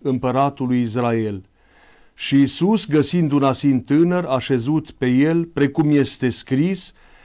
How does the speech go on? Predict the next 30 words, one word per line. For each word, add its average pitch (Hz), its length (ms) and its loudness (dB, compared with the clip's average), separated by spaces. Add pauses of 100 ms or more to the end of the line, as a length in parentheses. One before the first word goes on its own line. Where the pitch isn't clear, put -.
(140)
"Nu 226 140 0
te 151 160 2
teme, 143 320 4
fiica 131 300 -2
Sionului, 165 880 0
iată, 147 260 2
împăratul 135 580 0
tău 131 340 0 (380)
vine 131 640 0
șezând 135 720 -2
pe 123 140 -4
mânzul 120 500 0
asinei." 107 640 -8 (580)
Acestea 170 720 2
nu 165 180 2
le-au 143 440 2
înțeles 135 560 2
ucenicii 127 640 0
săi 123 300 -2
la 120 120 0
început, 123 600 -8 (400)
dar 143 260 2
când 156 200 2
s-a 139 180 2
preaslăvit 139 680 0
Iisus, 156 540 -2
atunci 147 480 0
și-au 120 360 -2
adus 135 260 -4
aminte 135 600 -2